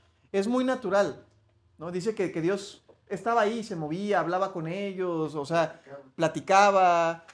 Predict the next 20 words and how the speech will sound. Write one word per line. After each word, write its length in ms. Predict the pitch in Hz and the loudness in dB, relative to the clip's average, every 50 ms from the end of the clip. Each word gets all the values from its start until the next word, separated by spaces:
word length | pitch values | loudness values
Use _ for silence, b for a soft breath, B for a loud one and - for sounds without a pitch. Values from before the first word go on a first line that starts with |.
| - - | -10 -8
es, 180 | 165 151 - | -8 -8 -4
e-, 300 | - 190 196 190 190 208 | -2 -2 -2 0 0 0
era 140 | 220 254 262 | 0 0 0
como 260 | 262 226 202 190 170 | 0 0 0 0 -2
que, 400 | - 185 170 165 165 160 165 - | -2 -2 -2 -2 -2 -4 -6 -8
como 220 | - 175 180 175 160 | -8 -6 -4 -2 -2
que 100 | 208 196 | -2 0
no 80 | 240 | 2
había 240 | 262 311 330 277 - | 2 2 2 0 0
casi 240 | 277 269 269 - 269 | -2 -4 -4 -2 -2
una 140 | 262 269 247 | -2 0 -2
diferencia 560 | 240 220 220 208 170 180 196 202 202 233 220 | -2 -4 -2 -2 -2 -2 -2 -4 -6 -8 -8
entre 180 | 208 196 180 | -8 -6 -8
este 220 | 180 165 165 208 202 | -8 -6 -6 -6 -6
reino 240 | 202 196 190 196 196 | -4 -6 -6 -6 -10
espiritual 560 | 196 - 202 170 160 156 170 165 170 175 170 | -10 -8 -6 -6 -6 -4 -4 -4 -2 -2 -2
y 80 | 165 | -4
este 200 | 160 156 160 175 | -4 -4 -6 -8
reino 300 | 160 156 151 151 156 151 | -6 -6 -6 -6 -6 -6
terrenal. 580 | - 180 175 170 165 202 240 233 170 160 - | -6 -6 -4 -4 -4 -4 -4 -4 -4 -8 -10